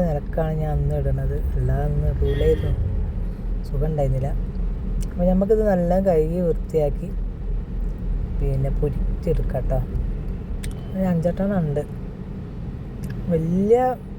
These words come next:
വലിപ്പമില്ല, എന്നാൽ തരക്കേടില്ലാത്ത വലിപ്പമുള്ളതാണ് ട്ടോ. അപ്പോൾ എല്ലാതും കഴുകി വൃത്തിയാക്കി ഇങ്ങനെ വെച്ചിട്ട് ഇനി ഒന്ന് വരിഞ്ഞാണ് നമുക്ക് അതിലേക്കുള്ള മസാലകളൊക്കെ ഒന്ന് തേച്ച് പിടിപ്പിച്ച് കൊടുക്കണം ട്ടോ.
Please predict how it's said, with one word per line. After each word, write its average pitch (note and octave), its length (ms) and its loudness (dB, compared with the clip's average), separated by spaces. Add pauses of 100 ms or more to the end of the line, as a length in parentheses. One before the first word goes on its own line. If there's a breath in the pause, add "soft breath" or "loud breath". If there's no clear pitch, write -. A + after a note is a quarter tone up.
(260)
വലിപ്പമില്ല, G3 640 2
എന്നാൽ F3+ 260 2
തരക്കേടില്ലാത്ത F3+ 800 2 (840)
വലിപ്പമുള്ളതാണ് C#3 720 0
ട്ടോ. C#3 80 0 (1500)
അപ്പോൾ - 180 0
എല്ലാതും D3+ 380 2
കഴുകി D#3+ 360 2
വൃത്തിയാക്കി D3+ 440 0
ഇങ്ങനെ D3+ 180 -2
വെച്ചിട്ട് C#3+ 300 -2
ഇനി E3 160 0
ഒന്ന് F3+ 160 2
വരിഞ്ഞാണ് D3 680 2
നമുക്ക് D3+ 320 0
അതിലേക്കുള്ള C#3 480 0
മസാലകളൊക്കെ D#3 760 0
ഒന്ന് G3+ 120 -2 (640 loud breath)
തേച്ച് D#3 340 2
പിടിപ്പിച്ച് C#3 320 0
കൊടുക്കണം C3 360 0
ട്ടോ. D3 80 0